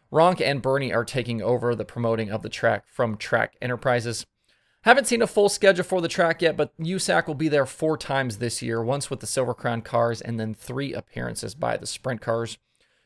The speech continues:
You can find more on the announcement over at usac racing dot com. The Extreme Outlaw Sprint Car opener is getting closer, and the series tweeted out yesterday that Logan Seavey will begin this season with them at Volusia coming up.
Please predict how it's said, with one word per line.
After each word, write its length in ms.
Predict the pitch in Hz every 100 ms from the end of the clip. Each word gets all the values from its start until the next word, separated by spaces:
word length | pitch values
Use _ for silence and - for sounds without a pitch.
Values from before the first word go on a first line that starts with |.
| -
You 40 |
can 80 | 196
find 280 | 202 190 165
more 320 | 160 165 -
on 140 | 143
the 140 | 143 135
announcement 640 | 120 113 120 123 117 101
over 280 | 120 120 117
at 200 | 101 -
usac 460 | - 107 - 113 113 -
racing 500 | - 101 98 101 101 -
dot 220 | 107 107 _
com. 360 | - - 50 - _ _ _ _ _ _ _ - _ _ _ -
The 80 | 208
Extreme 300 | - 254 233
Outlaw 280 | 208 190 196
Sprint 280 | - 196
Car 240 | 208 180 -
opener 320 | 185 175 175
is 180 | - 143
getting 240 | 170 165 156
closer, 480 | - 165 151 160
and 180 | 123 139
the 60 | 135
series 400 | - 190 208 175
tweeted 260 | - 151
out 140 | 135 117
yesterday 380 | 143 143 131 120
that 160 | 117
Logan 260 | 123 120 110
Seavey 500 | - - 196 220 165
will 140 | 120
begin 300 | 120 120 113
this 140 | 110 -
season 300 | 123 113 113
with 140 | 113
them 220 | 117 110
at 220 | 117 117 110
Volusia 480 | 113 117 113 117
coming 320 | - 117 110 123
up. 180 | 123